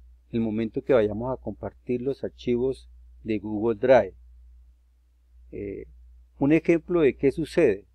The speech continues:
Aquí he intentado abrir un archivo que me han enviado en Google Drive y entonces me dice que tengo que solicitar acceso.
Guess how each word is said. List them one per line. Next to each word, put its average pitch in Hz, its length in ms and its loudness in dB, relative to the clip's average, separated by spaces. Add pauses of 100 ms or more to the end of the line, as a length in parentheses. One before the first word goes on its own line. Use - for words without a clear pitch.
(1200)
Aquí 170 380 4
he 185 80 12
intentado 185 680 4
abrir 160 360 2
un 147 140 -6
archivo 147 500 -4
que - 120 -8
me 107 120 -4
han 101 120 -6
enviado 123 360 -2
en 123 80 -6
Google 123 320 -2
Drive 113 340 -2 (920)
y 120 120 -6
entonces 117 720 -6 (1300)
me 131 260 0
dice 156 340 2
que 131 100 -4
tengo 113 260 -8
que 139 160 -2
solicitar 120 640 -4
acceso. 131 540 -4